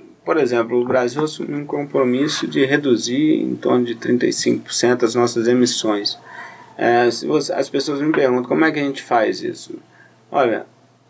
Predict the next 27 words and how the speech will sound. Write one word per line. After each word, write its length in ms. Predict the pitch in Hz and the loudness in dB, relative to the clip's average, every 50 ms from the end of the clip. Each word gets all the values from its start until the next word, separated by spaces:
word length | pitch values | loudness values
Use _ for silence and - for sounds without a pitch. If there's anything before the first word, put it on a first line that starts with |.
| _ _ _ | _ _ _
imagina 600 | - 120 120 - 170 165 156 143 160 185 190 185 180 | -6 -4 -2 -2 -2 -2 -2 0 -2 -2 -2 -2 -4
que 140 | 180 - 180 | -2 0 0
no 120 | 170 151 | 0 0
caso 240 | - 151 156 156 156 | 0 0 0 0 0
do 60 | 160 | -2
Brasil 320 | 151 151 143 139 139 151 | -2 0 -2 -2 -2 -2
não 160 | 160 170 170 175 | -2 -2 0 0
é 80 | 175 | -2
difícil. 560 | 175 175 - - - 135 120 123 - - - | -2 -4 -6 -4 -2 -2 -2 -2 -4 -10 -12
Se 140 | - - - | -8 -4 -2
a 80 | - - | 0 0
gente 600 | 135 143 143 147 - - 135 131 117 113 113 - - | 0 -2 -2 -4 -4 -2 0 2 0 0 -2 -6 -8
diminuísse 680 | - 123 143 156 147 139 139 135 131 139 143 143 - - | -2 0 2 2 2 2 2 2 2 2 0 0 -4 -6
o 20 | |
desmatamento, 800 | - 117 117 131 127 127 123 - 113 117 127 147 156 147 - - | -6 -6 -4 -2 -2 0 0 0 2 2 2 2 2 0 0 -2
a 20 | |
gente 240 | 127 135 135 135 - | -4 -4 -6 -6 -4
já 80 | - 131 | -4 -4
estaria 420 | 127 123 135 131 123 127 135 139 | -2 0 2 2 2 2 0 -2
um 120 | 143 139 139 | -4 -4 -4
passo 320 | - - 139 123 - 143 | -2 -2 -2 -2 -2 -2
muito 260 | 143 147 156 151 147 | 0 0 0 -2 -4
grande 300 | 131 127 127 123 127 123 | -2 0 2 2 2 2
de 60 | 127 | 2
atingir 400 | 127 123 120 - 127 120 113 117 | 0 0 0 -2 -4 -2 0 -2
essa 200 | 117 117 - 135 | -2 -2 -4 -4
meta. 240 | 135 135 104 92 92 | -4 -4 -4 -4 -6